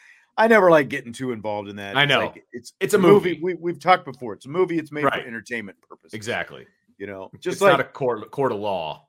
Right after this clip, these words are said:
Speaker 1: Right. Just like, you know, Joe, and this is a point that a lot of people bring up with Moneyball, since we brought it up. Joe says, "Moneyball was such a ridiculous movie. Tried to convince us that Hatteberg walking is what made the A's a very good team. No mention of Giambi,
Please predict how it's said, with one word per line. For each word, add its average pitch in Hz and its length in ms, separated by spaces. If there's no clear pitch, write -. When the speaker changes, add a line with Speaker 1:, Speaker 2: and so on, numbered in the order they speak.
Speaker 1:
Right. 165 340
Just 196 160
like, 185 240
you 170 80
know, 175 120
Joe, 185 300
and 165 120
this 202 160
is 185 100
a - 40
point 190 300
that 170 80
a 165 40
lot 165 200
of 165 60
people 165 260
bring 147 300
up 139 180
with 127 160
Moneyball, 85 420
since 104 200
we 104 60
brought 90 240
it 80 100
up. - 120
Joe 131 180
says, 117 240
"Moneyball 143 440
was 120 100
such 143 220
a 135 40
ridiculous 120 560
movie. 165 380
Tried 139 180
to 131 40
convince 135 440
us 131 140
that 104 120
Hatteberg 131 580
walking 147 840
is 117 220
what 123 280
made 120 260
the 117 200
A's 120 180
a 110 40
very 110 260
good 101 220
team. 151 260
No 113 140
mention 117 360
of 95 100
Giambi, 123 800